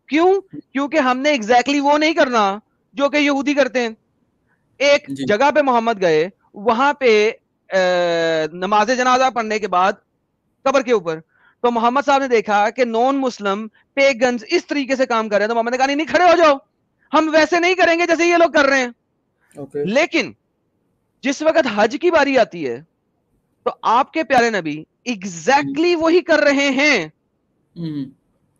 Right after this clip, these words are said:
Speaker 1: जो कि pre Islamic period of jahiliya के अंदर करा जा रहा था। Even होम्स वाले लोग कपड़े की एक चादर पहनाते थे लोगों को।
Speaker 2: जी, जी।
Speaker 1: और आपके नबी ने भी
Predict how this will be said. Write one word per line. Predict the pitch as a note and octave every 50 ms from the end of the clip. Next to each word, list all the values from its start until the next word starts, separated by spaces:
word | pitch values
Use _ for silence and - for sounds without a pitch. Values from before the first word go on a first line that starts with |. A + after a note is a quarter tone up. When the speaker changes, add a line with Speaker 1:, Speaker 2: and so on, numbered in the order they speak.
| _ _
Speaker 1:
जो | F3 C4 D4 D4+
कि | D4+ D#4+ D#4+
pre | D#4+ - E4 E4+ E4+ E4+ E4
Islamic | C4 - C4+ C4+ C4 C4 C4 C#4 C4+ - _ -
period | C4 C4 C4+ C#4+ C#4+ C#4+ C4
of | G#3
jahiliya | F3+ A#3 A3 G#3+ G#3 G#3 A3+ A#3+ C#4 C#4+ C#4+
के | C#4+ C4
अंदर | B3+ B3+ C4 C4
करा | - A#3+ A#3 A#3 A#3 A#3
जा | A#3 A3 A3
रहा | A3 G#3 G#3+ G#3+ G3+
था। | - G3+ F#3+ F#3+ G3 - _ _ _ _ _ _ _ _ _ -
Even | D#4+ E4 F4 F4 F#4+ D#4+ A3+ C#3+ - _ _ _ _ _ _ _ _ _ _ _ _ _ _ _ _ _ _ _ _ _ -
होम्स | F3+ B3 D#4+ F4 G4 - D#4+
वाले | D#4 D4+ D4
लोग | C#4 B3 G3+ F3 D3+ C3 - _ _ _ _ _ _ _ _ _ _ _ _ _ _ _ _ _ _ _ _ _ _ _ _ _ _ _ C4
कपड़े | C4 - - D#4+ E4 E4
की | - E4
एक | D#4+ C#4
चादर | - D#4 C4+ C4 C4 D#4+ E4+
पहनाते | D#4 C#4+ C4+ B3 A#3 B3
थे | A#3
लोगों | A#3 A3 F#3 F3 E3
को। | D3 C3+ A#2 G#2 - _ _ _ _ _ _ _ _ _ _ _ _ _ _ _ -
Speaker 2:
जी, | C#3 C#3 C#3
जी। | B2+ C3+ D3+ F3 - _ _ _ _ _ _ _ _ _ _ _ _ _ _ _ _ -
Speaker 1:
और | A#3+ C#4 C4+
आपके | A#3 A#3+ B3+ C4+ D4 D4+ D#4 D#4+ D#4 - E4
नबी | D#4 D4+ C#4+ D#4 D#4
ने | D#4+ D#4 D4+ D#4
भी | D4+ E4 E4 -